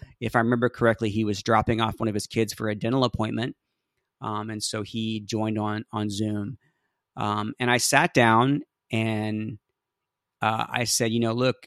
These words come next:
I said, "I think we started with prayer, actually." Um, I said, "Hey, can I pray before we jump into this?" And then I, you know, at the end, I said, "Guys, I'm, I think I started off with saying, 'Guys, I'm,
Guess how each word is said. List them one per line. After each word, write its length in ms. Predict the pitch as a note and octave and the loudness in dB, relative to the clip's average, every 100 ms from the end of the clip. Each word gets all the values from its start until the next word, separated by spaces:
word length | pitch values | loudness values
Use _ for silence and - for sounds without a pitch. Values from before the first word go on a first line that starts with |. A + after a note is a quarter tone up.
| - | -6
I 60 | A#2 | 0
said, 180 | A#2 | 4
"I 100 | A#2+ | 4
think 200 | C#3 F3+ | 4 2
we 80 | A#3 | 0
started 300 | - C#3+ B2+ | 4 6 6
with 180 | A2+ - | 2 2
prayer, 360 | B2+ A#2+ A2+ A2+ | 6 6 6 4
actually." 600 | A2 - A2+ G#2+ A2 - _ _ _ - | 0 0 -4 -4 -6 -8 _ _ _ -6
Um, 160 | G#2+ | -4
I 40 | G#2+ | -2
said, 120 | A2 | 2
"Hey, 120 | A#2+ | 0
can 120 | - | 2
I 60 | B2+ | 0
pray 300 | - B2 A#2+ | 2 4 4
before 240 | A#2+ A#2+ | 4 0
we 100 | A#2 | 0
jump 240 | A2 A#2 A#2+ | 0 0 2
into 160 | A2+ | 0
this?" 360 | G#2 G#2+ G#2+ - - | 0 -2 -2 -6 -8
And 140 | A2 | -6
then 100 | A2+ | -2
I, 280 | A2 A2 - | -2 -2 -4
you 100 | A2+ | -4
know, 40 | A2 | -4
at 100 | - | 0
the 60 | |
end, 120 | A#2 A2+ | 0 0
I 20 | |
said, 200 | - A2 | -4 -2
"Guys, 260 | C3 B2 | 0 0
I'm, 360 | A#2+ A#2+ A#2+ - _ - | 0 2 2 -2 _ -2
I 80 | B2+ | 2
think 160 | F3 | 4
I 40 | E3 | 2
started 320 | - D3 B2+ | 4 4 6
off 180 | B2+ A#2 | 6 2
with 80 | |
saying, 200 | - A#2+ | -4 -4
'Guys, 180 | A#2 A#2 | 0 0
I'm, 200 | A#2+ A#2 | 0 -4